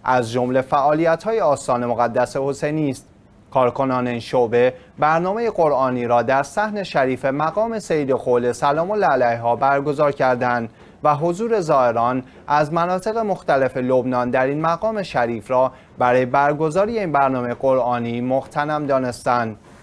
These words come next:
سید علی ابوالحسن، مسئول شعبه دارالقرآن کریم در لبنان گفت:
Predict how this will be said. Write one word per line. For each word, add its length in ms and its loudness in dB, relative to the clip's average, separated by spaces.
سید 380 2
علی 220 4
ابوالحسن، 760 0
مسئول 520 -2
شعبه 420 0
دارالقرآن 760 0
کریم 380 -2
در 140 4
لبنان 460 0
گفت: 340 0